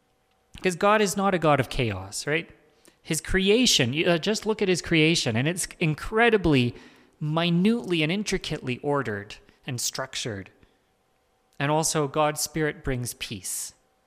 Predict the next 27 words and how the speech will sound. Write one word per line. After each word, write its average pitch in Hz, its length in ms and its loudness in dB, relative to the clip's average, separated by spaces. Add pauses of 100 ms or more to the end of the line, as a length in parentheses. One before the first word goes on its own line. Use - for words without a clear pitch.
(1080)
right? 120 280 -10 (1200)
Um, 123 480 -6 (600)
with 135 260 -6
peace, 208 420 -2
there 147 220 0
is 131 120 2
order, 117 500 -4 (680)
and 127 100 -2
there 131 120 -2
is 127 100 -4
also 123 540 0 (120)
unity, 127 560 -4 (680)
which 131 160 -10
brings 120 240 -2
us 120 180 -4
to 120 400 -2
number 131 300 2
two. 185 360 0 (800)
I'm - 880 -16
gonna 127 160 -2
read 131 340 0 (320)
Ephesians 156 680 0
four, 165 420 2
verses 139 420 -2
one 135 280 -4
to - 120 -8
six. - 600 -4